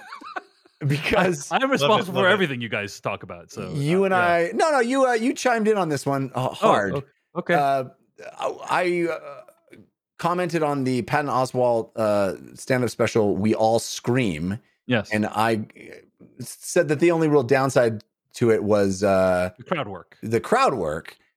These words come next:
Speaker 2: Uh, and I compared it to his previous special. And I was told this week that his previous special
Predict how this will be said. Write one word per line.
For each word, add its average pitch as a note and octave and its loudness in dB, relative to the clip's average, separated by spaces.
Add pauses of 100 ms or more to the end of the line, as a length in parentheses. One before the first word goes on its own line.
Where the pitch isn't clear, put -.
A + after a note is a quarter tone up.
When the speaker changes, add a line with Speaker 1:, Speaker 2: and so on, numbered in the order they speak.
(260)
Speaker 2:
Uh, G2+ 2
and C3+ 0
I C#3 2
compared E3+ -2
it E3+ -4
to D3 -4
his C3+ -2
previous F3+ -2
special. A2 -2 (400)
And D3+ -2
I D3 0
was E3+ 0
told A3+ 0
this - -6
week G#3 -2
that F3 2
his F3+ 0
previous D4 -2
special C#4 0